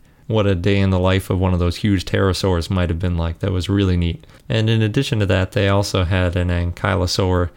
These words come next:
in Walking with Dinosaurs, as well as those other ones that I mentioned earlier. We have a post describing these two animatronic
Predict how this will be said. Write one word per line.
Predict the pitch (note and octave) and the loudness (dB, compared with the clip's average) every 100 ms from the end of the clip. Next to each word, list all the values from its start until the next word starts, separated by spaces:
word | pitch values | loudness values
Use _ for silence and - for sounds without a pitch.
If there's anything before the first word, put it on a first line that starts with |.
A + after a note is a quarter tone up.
| - - - - | -18 -20 -12 -4
in | G2+ F#2 | 0 2
Walking | F#2 G2+ F#2+ | 0 0 0
with | F2 | 0
Dinosaurs, | G2 F#2 - F#2+ F2 | 2 0 0 0 0
as | F#2 F#2+ | 0 0
well | F2+ | 0
as | F#2 F2+ | 0 0
those | F2+ F2 | -2 -2
other | G2+ F#2 F2+ E2 - - - - | -4 -2 -2 -4 -12 -20 -12 -2
ones | G#2+ G#2 F#2+ | 0 0 0
that | G2+ | 0
I | |
mentioned | G2+ G2+ - G#2 G#2 | 0 -2 -2 -4 -2
earlier. | G#2+ G#2+ G#2 G2+ - - - - - _ _ A#2+ | 0 0 -2 -4 -10 -20 -20 -20 -20 _ _ -2
We | A#2 | 0
have | B2+ D3 | 0 0
a | A2 F#2+ F#2+ - | 2 2 0 -8
post | B2 A#2+ - - - B2+ - _ - | -4 -4 -4 -10 -12 -16 -16 _ -4
describing | A2 - A#2 G#2 G2+ G2 | -2 -2 0 0 2 2
these | G#2+ G2 | 0 -2
two | - G#2 F#2+ | -4 0 2
animatronic | F#2 F#2+ F#2 - G2+ F#2+ F#2 | 2 2 0 -2 -4 -2 -4